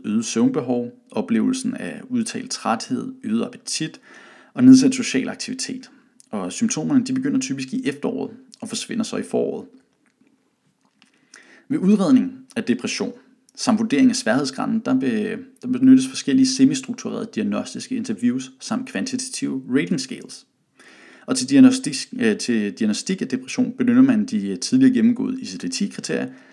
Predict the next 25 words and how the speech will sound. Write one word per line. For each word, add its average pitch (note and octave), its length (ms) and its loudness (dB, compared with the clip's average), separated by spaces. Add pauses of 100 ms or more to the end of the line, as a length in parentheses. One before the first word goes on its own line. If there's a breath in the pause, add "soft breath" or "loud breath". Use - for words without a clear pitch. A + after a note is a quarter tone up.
(160 loud breath)
samt, - 260 -2 (160)
øh, G#2+ 120 -6 (100)
Hamiltons B2 600 0
depressionsskala. - 760 -6 (960 loud breath)
Og G#2 260 0
Hamiltons A2+ 680 -2
depressionsskala, G2+ 840 -4
det C#3 80 0
er D3 40 0
en C3 200 4
kvantitativ A#2+ 880 -4
ratingskala, G#2+ 680 0 (140)
hvor, A2+ 440 -4
øh, F#2+ 140 -10
hvert G#2+ 180 -2
enkelt C3 280 0
symptom D#3 480 -4 (120)
vurderes B2+ 400 4
på - 180 -10
en, F#2+ 200 -6
øh, - 160 -12
skala A2+ 400 -4
fra - 380 -12
helt - 260 -12
fraværende D#3+ 540 -4